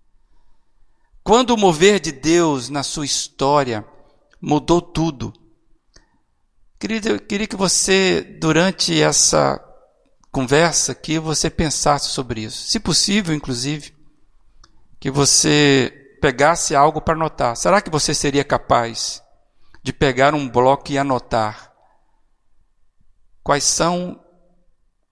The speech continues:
as ações de Deus no seu passado que você hoje reconhece que foi Deus?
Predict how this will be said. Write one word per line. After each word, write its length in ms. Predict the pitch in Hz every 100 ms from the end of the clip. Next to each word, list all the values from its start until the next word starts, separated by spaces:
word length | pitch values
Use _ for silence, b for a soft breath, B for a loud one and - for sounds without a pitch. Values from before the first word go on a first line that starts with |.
| _ _
as 180 | 131 135
ações 460 | 123 - 170 170
de 100 | 147
Deus 300 | 117 139 147
no 60 | 139
seu 160 | - 143
passado 560 | 131 - - 139 131
que 100 | -
você 340 | 131 123 - 131
hoje 280 | 139 131
reconhece 760 | 123 139 135 117 123 123 - -
que 100 | -
foi 200 | - 107
Deus? 520 | 107 127 - -